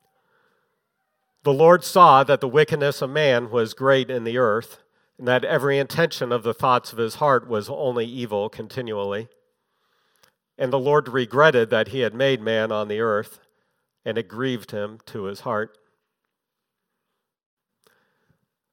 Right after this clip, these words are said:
There aren't many sadder passages in the Bible than this one. It tells us that God was grieved.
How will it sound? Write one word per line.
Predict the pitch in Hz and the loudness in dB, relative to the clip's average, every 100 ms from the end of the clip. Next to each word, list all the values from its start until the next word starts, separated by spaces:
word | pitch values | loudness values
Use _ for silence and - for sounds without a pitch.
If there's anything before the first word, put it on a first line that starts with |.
| _ _ _ 160 | _ _ _ 4
There | 165 | 6
aren't | 202 | 8
many | 180 170 | 6 4
sadder | 143 165 147 151 131 | 2 4 6 6 4
passages | 135 135 135 139 117 117 135 | 2 2 2 -2 -4 -6 -6
in | |
the | 113 | -6
Bible | 107 117 113 107 107 | 0 0 0 -2 -6
than | 107 107 | -8 -8
this | 117 - | -8 -6
one. | 107 107 - _ _ _ _ _ _ _ _ _ _ _ _ _ _ - | -6 -6 -10 _ _ _ _ _ _ _ _ _ _ _ _ _ _ -14
It | |
tells | - 175 170 | 4 4 6
us | 151 135 | 4 4
that | 123 110 | 0 0
God | 139 127 113 | 4 4 2
was | 107 101 | -2 -4
grieved. | - 117 113 107 117 | -10 -8 -8 -10 -16